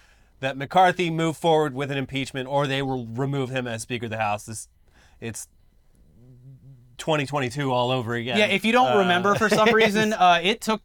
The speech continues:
Speaker 2: uh, McCarthy
Speaker 1: <laughs>
Speaker 2: multiple votes to even get into
Speaker 1: That
Speaker 2: the
Speaker 1: shit was wild.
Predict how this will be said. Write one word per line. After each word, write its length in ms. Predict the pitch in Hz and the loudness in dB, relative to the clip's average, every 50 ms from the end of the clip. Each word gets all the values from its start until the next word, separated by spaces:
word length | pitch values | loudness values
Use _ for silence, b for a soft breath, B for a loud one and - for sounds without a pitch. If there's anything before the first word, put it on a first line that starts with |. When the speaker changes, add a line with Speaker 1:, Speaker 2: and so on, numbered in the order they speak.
| - 147 - | -10 -4 0
Speaker 2:
uh, 500 | 160 156 156 151 147 139 139 139 131 131 131 | 2 4 4 4 2 0 -2 -2 -4 -6 -6
McCarthy 680 | 147 151 151 - 170 175 185 185 - 220 208 185 170 151 | -6 -4 -2 2 2 4 4 4 2 2 2 0 0 -2
Speaker 1:
<laughs> 40 | 143 | -4
Speaker 2:
multiple 680 | 143 139 151 165 196 262 285 - 269 202 208 196 180 | -2 0 4 4 4 4 4 2 0 2 2 2 2
votes 340 | 135 156 156 175 208 - - | 2 2 2 2 2 0 -4
to 60 | - 175 | -8 -6
even 340 | 160 170 180 170 180 175 170 | -2 -2 -2 0 0 -2 0
get 180 | 143 151 139 | 0 0 0
into 300 | 147 160 175 180 - 180 | 0 0 -2 -2 -4 -2
Speaker 1:
That 100 | 151 151 160 | 0 0 0
Speaker 2:
the 120 | 160 147 139 | 0 0 0
Speaker 1:
shit 140 | 311 311 | 2 2
was 180 | 262 190 139 120 | 2 2 0 0
wild. 200 | 107 117 170 190 | 0 2 4 4